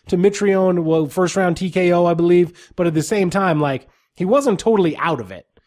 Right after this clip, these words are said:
So if you wanted to run that one back, it would probably be, uh, the least sort of, like, uh, moonshot out of the park grand slam home run for the finish of the Bellator tournament. But I would also still be interested in it just because it was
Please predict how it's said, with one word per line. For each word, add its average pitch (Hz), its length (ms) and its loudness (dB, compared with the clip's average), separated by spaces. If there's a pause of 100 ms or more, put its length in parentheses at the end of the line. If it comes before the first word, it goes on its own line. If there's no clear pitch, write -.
So 180 140 -4
if 156 80 -2
you 208 80 2
wanted 277 200 2
to 196 80 0
run 196 240 0
that 180 180 -2
one 160 200 0
back, 170 360 -2 (220)
it 175 120 -2
would 175 280 0
probably 185 600 -2
be, 165 540 -4 (300)
uh, 139 440 -4
the 143 160 -2
least 165 560 -4 (560)
sort 165 240 -2
of, 151 80 0
like, 147 340 -4 (160)
uh, 131 400 -10
moonshot 160 920 0
out 151 200 -2
of 160 60 0
the 151 80 0
park 156 360 -2
grand 151 280 0
slam 156 300 -2
home 151 260 0
run 156 200 0
for 160 100 -4
the 147 100 -2
finish 156 300 -2
of 151 120 -2
the 143 180 -2 (240)
Bellator 160 340 0
tournament. 160 420 0 (280)
But 170 100 0
I 175 80 0
would 202 100 0
also 196 340 -2
still 185 220 0
be 147 160 0
interested 127 360 -6
in 110 100 -8
it 113 100 -10
just 127 200 -10
because 123 480 -6
it 143 120 -6
was 143 400 -4